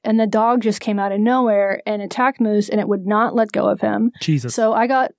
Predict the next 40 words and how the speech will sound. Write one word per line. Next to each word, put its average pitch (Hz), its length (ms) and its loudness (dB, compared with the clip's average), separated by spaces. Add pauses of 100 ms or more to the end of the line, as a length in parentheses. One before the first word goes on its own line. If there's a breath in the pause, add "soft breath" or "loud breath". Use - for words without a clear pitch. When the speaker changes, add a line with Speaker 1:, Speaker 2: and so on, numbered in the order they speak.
Speaker 1:
yeah, 214 360 0
I 233 100 2
got 254 140 2
all 254 120 4
tangled 233 340 0
up 214 120 2
in 208 80 2
Moose's 202 300 -4
leash 240 240 -2
and 208 120 -2
fell 190 240 -2
down 214 300 2
and 196 160 -2
screamed 254 540 0
like 247 180 0
a 226 40 2
banshee 208 520 -2 (280 loud breath)
while 208 300 0
Jana 220 380 2
kicked 226 240 -4
the 214 80 -2
pit 214 200 0
in 202 80 -4
the 202 80 -4
head, 196 280 -2
and 208 120 0
the 208 80 -2
owner, 208 280 0
who 208 100 0
was 208 120 0
this 202 160 -2
huge 294 240 0
guy, 208 240 0 (460 soft breath)
he 240 140 0
wrestled 247 300 0
the 233 60 2
dog 208 220 0
to 208 60 -6
the 202 80 -8
ground. 185 320 -8